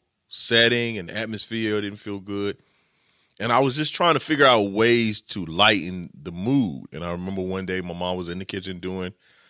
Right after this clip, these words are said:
you know, preparing dinner and, and getting that ready. My dad, typically, when they would argue,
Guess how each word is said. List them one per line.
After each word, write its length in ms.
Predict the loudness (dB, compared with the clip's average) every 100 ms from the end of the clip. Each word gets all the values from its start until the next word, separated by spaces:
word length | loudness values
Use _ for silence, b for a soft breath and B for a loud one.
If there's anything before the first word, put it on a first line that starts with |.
| b b
you 80 | -14
know, 80 | -12
preparing 480 | -10 -4 -2 -2 -2
dinner 460 | -2 -2 -4 -6
and, 140 | -10 -12
and 120 | -14
getting 340 | -12 -12 -12 -16 _ -8
that 180 | -6 -4
ready. 360 | -4 -4 -4 -10 _ _ _ _ _ _ _ -8
My 140 | -4
dad, 340 | 0 2 2 2
typically, 400 | -4 -4 -6 -6
when 160 | -4
they 80 | -6
would 160 | -6 -4
argue, 440 | -2 -2 -2 -6